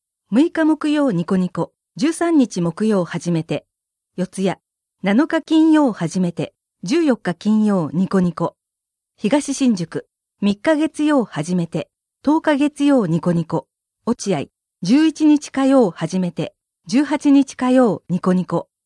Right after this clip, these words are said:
時間はいずれも九時から十時まで。もぐもぐごっくん歯科相談。予約制、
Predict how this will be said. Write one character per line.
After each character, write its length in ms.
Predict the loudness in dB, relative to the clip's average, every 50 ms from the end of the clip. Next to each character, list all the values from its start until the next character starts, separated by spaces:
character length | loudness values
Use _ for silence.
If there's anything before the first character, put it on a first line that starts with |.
| _ _ _ _ _
時 140 | -8 -6 -4
間 220 | -2 0 0 0
は 100 | 2 2
い 100 | 2 0
ず 120 | 0 0 0
れ 120 | 0 0
も 180 | 0 0 -2 -6 _
九 120 | -4 -2 -2
時 140 | -2 -2 -2
か 100 | -4 -4
ら 140 | -4 -4
十 220 | -4 -2 -2 -2 -2
時 100 | -2 -4
ま 120 | -6 -6 -8
で。 160 | -10 -14 -18 _ _ _ _ _ _ _ _ _ _ _ _ _ _ _ _ _ _ _ _ _
も 140 | 0 0 2
ぐ 160 | 2 2 2
も 140 | 2 2 2
ぐ 160 | 2 0 0
ご 120 | 0 0 0
っ 80 | 0 _
く 140 | -4 0 0
ん 100 | 0 0
歯 140 | 0 -4 -4
科 120 | -4 -2
相 240 | 0 0 0 0 0
談。 240 | -2 -4 -6 -8 -10 -16 _ _ _ _ _ _ _ -4
予 80 | -2
約 200 | -2 -2 -2 -6
制、 440 | -8 -8 -4 -2 -2 -2 -4 -6 _